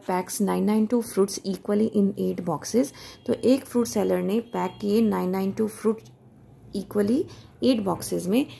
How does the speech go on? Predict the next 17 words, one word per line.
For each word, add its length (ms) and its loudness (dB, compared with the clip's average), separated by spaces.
So, 120 0
how 220 4
many 180 2
fruits 320 -2
are 200 2
there 280 0
in 240 2
each 220 -2
box? 260 -10
So, 200 -4
कितने 340 6
फ्रूट्स 460 -2
हैं 460 2
वहाँ 400 -2
पर 120 2
हर 320 2
एक 260 0